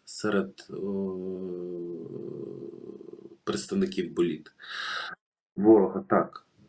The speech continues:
Тому що там повинні бути якісь колосальні рекордні втрати, тому що вони будуть просто закидувати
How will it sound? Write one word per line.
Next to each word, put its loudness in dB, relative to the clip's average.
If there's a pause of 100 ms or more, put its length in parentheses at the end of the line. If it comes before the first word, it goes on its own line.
(180)
Тому 10
що 6
там 10
повинні 8
бути 6
якісь 2
колосальні 6
рекордні 4
втрати, 6
тому -6
що -4
вони 0
будуть -6
просто 2
закидувати 0